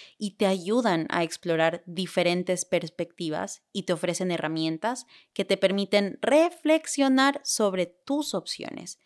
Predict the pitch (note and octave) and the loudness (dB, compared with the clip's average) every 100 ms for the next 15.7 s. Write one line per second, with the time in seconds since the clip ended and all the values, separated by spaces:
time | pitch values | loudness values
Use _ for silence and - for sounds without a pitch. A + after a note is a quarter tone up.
0 | _ _ _ A3 G#3+ G#3+ G#3+ G3 - B3 | _ _ _ 2 4 6 4 4 0 -2
1 | B3 C4 F3 D#3 A3+ - _ - G#3+ G#3+ | 0 0 0 -2 -6 -12 _ -4 -2 0
2 | G#3+ G#3+ F#3 G3 F#3+ E3 D#3+ D#3 F3 - | -2 0 0 0 -2 -8 -6 -6 -8 -12
3 | - - _ _ _ _ _ - A#3 A3+ | -16 -18 _ _ _ _ _ -4 0 0
4 | - A3+ B3 C#4 C#4 A3+ B3 - - - | 0 0 2 2 2 2 2 -4 -8 -2
5 | G3 - F3 E3 - C#3 - _ _ - | -2 -2 -6 -4 -2 -2 -2 _ _ -6
6 | - G#3+ - G#3 A3+ C4+ - - C4 C#4 | 0 0 0 0 2 0 -4 0 2 2
7 | - - C3+ - E3+ A#3 - F3 F3 E3 | 2 -6 -8 -6 -6 -6 -4 -4 -2 -2
8 | - - C#4+ C#4+ F3 D#3 D3 D3 - E3 | -4 -2 -2 -2 -2 0 -2 -6 -6 -4
9 | E3 D#3 D3+ D#3 - - _ _ _ C4 | -2 -2 0 -2 -6 -20 _ _ _ 2
10 | C#4 A#3 A3 F3 D#3+ D#3+ D#3+ - _ C4 | 4 2 2 0 2 0 -2 -8 _ 2
11 | C4+ G#3+ F3+ D#3+ D3+ D#3 E3 - _ _ | 2 4 2 2 0 -4 -6 -14 _ _
12 | F#3 - A#3 F#3 E3+ - C#3+ C#3+ G3 C#4 | 2 2 0 -2 -4 -2 -4 -2 -2 -4
13 | - - - _ F#3 F#3+ F#3 F#3 - F#3+ | -8 -20 -20 _ 4 4 2 -2 -2 -2
14 | F#3+ F#3 - B3 B3 F#3 F3 - E4+ D4+ | -2 -4 4 6 6 2 0 2 4 4
15 | A3 - B2+ - A#3+ - - | 0 -2 -6 -2 -2 -2 -10